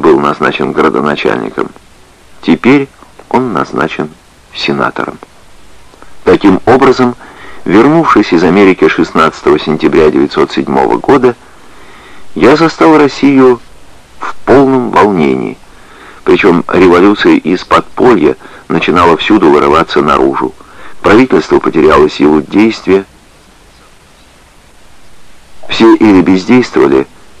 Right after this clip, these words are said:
или шли врознь, а авторитет действующего режима и его верховного носителя был совершенно затоптан.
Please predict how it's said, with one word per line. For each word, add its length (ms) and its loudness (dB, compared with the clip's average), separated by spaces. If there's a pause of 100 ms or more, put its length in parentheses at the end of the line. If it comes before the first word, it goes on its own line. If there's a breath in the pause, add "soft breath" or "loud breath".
(600)
или 180 4
шли 220 2
врознь, 600 0 (840)
а 160 2
авторитет 560 0
действующего 760 0
режима 500 0
и 380 0
его 240 0
верховного 600 0
носителя 480 0
был 220 0
совершенно 680 -2
затоптан. 540 -6